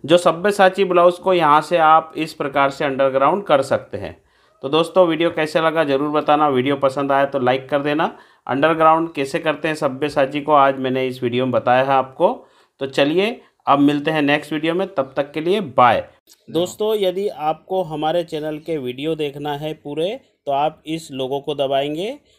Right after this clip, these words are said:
लोगो को दबाने के बाद देखिए, यहाँ पर प्लेलिस्ट है, यहाँ पर वीडियो है। अगर आपको सारे वीडियो देखना है तो वीडियो का ऑप्शन को चॉइस करेंगे आप,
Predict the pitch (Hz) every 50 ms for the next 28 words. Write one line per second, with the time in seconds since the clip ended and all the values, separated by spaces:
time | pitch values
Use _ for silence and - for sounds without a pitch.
0 | _ _ 127 135 147 151 175 180 190 196 170 165 151 151 156 156 160 156 147 156
1 | 147 143 147 151 156 147 151 156 147 - 170 175 175 160 147 147 147 143 - 151
2 | 143 - - 131 131 135 135 143 147 147 - _ 165 170 185 202 190 160 143 139
3 | 139 139 - 160 156 147 135 127 123 127 127 127 117 113 101 95 90 - _ _
4 | _ _ _ 120 135 156 175 175 170 170 170 - - 175 165 - 139 127 147 180
5 | 185 175 175 165 170 175 175 170 165 156 160 165 165 165 165 175 180 175 175 151
6 | 135 127 127 139 151 156 156 170 160 147 - - 165 160 165 170 175 165 - 170
7 | 156 156 165 165 - - 180 165 165 165 170 180 170 170 185 208 220 - _